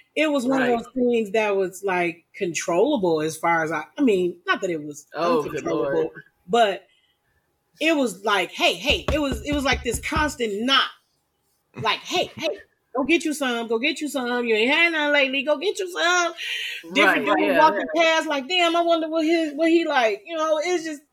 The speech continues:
Speaker 2: Right.
Speaker 1: it was insane. It was insane. <laughs> Like,
Speaker 2: You're right, 'cause,
Speaker 1: crazy.
Speaker 2: 'cause when I, when I hit, like, thirty-one, I was like,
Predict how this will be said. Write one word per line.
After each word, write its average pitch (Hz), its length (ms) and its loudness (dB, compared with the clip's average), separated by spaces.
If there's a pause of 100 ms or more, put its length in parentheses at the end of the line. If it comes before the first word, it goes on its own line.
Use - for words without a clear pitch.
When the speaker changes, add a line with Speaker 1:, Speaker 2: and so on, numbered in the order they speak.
(460)
Speaker 2:
Right. 196 300 6
Speaker 1:
it - 40 4
was 311 220 0 (100)
insane. 226 720 2 (100)
It 392 120 6
was 370 180 -4
insane. 302 1000 0
<laughs> 240 80 -6
Like, 262 320 0
Speaker 2:
You're - 380 4
right, 466 220 0 (120)
'cause, - 220 -2
Speaker 1:
crazy. 640 180 0 (500)
Speaker 2:
'cause 180 460 -4
when 160 240 -4
I, 190 220 0
when 175 240 -10
I 170 120 -2
hit, 202 320 -4
like, 131 300 -6
thirty-one, 165 760 -2 (540)
I 170 120 -2
was 160 200 -4
like, 139 440 -4